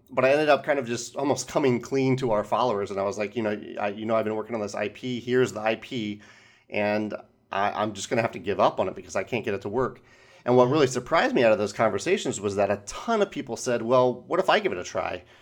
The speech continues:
Um, and people who had read the books, who hadn't read the books.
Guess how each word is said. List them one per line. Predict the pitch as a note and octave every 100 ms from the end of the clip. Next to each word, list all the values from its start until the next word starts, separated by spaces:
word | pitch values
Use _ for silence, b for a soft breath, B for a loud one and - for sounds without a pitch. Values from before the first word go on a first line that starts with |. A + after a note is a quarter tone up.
| b b -
Um, | F#2 F2 E2+ - - _ _ -
and | A2 G#2+
people | D#3 D3+
who | C3
had | A2+
read | A#2+ D3+
the | D3+
books, | E3+ E3
who | B2
hadn't | A#2 C3+ C#3
read | C3
the |
books. | A#2 C#3 - -